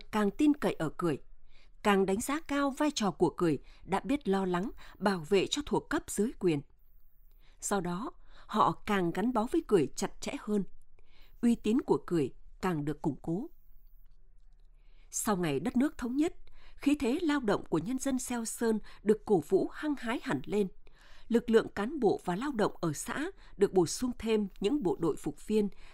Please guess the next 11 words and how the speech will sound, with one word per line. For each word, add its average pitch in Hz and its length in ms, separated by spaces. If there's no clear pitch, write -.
thanh 277 180
niên 277 140
xung 254 200
phong 262 280
đã 202 200
hoàn 202 160
thành 175 220
nhiệm 180 180
vụ 170 320
trở 185 180
về, 151 240